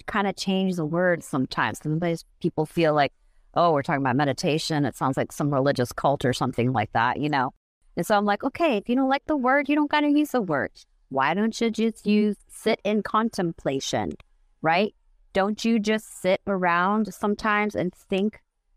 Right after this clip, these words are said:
and feel about, like, what is happening in your reality?" I mean, that's a form of meditation. You don't gotta sit in one place.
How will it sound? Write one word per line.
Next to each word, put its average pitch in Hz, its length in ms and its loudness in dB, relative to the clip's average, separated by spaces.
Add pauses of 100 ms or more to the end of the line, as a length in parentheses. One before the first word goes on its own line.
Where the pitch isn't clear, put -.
(100)
and 175 180 -2
feel 214 600 0
about, 185 340 2
like, 175 220 0
what 165 400 0
is 175 160 -6
happening 190 520 0
in 160 100 0
your 160 120 0
reality?" 190 760 0 (420)
I 170 60 0
mean, 180 260 0 (200)
that's 139 220 -2
a 196 60 -2
form 220 200 -2
of 214 80 2
meditation. 226 640 -2 (400)
You 190 160 0
don't 269 120 0
gotta 320 240 2
sit 220 200 -2
in 156 80 -4
one 180 180 -2
place. 196 560 -2